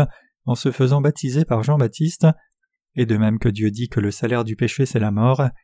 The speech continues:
ainsi le Seigneur fut crucifié à mort à notre place, à cause de nos péchés dont il s'était chargé lors du baptême. Qu'avons-nous fait parmi toutes ces choses ?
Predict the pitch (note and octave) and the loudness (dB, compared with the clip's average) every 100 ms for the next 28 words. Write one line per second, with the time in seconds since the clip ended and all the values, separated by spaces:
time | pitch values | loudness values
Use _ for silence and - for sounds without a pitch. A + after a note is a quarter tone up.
0 | _ _ _ - G#2 - B2+ A2 G#2+ A#2+ | _ _ _ -4 -4 -4 -4 -4 -2 0
1 | A2 A#2 - A2 - C#3 - B2 - C3+ | 2 2 0 -6 -2 -2 -2 -2 2 4
2 | A#2 C#3 A#2+ C3 - A2+ B2+ C#3+ - D3 | 4 0 2 0 0 0 2 2 2 0
3 | - _ _ _ - A2 G#2+ G2 G2+ G2+ | -4 _ _ _ -6 -4 -4 -4 -4 -2
4 | A#2+ - C3+ A#2+ G#2+ - G#2+ - G#2 - | -2 0 0 0 -2 -4 -6 -6 -4 -2
5 | - A2+ C3+ B2+ A2+ B2+ A#2+ - B2 C3 | 0 0 2 2 2 2 0 2 0 4
6 | D3+ - _ _ _ _ _ _ - G2 | 2 0 _ _ _ _ _ _ 0 0
7 | G2+ G2+ - D3 C#3+ B2+ B2+ C3+ - C3 | 0 -4 0 2 2 2 0 -2 -2 -2
8 | - F3+ C3+ | 0 2 2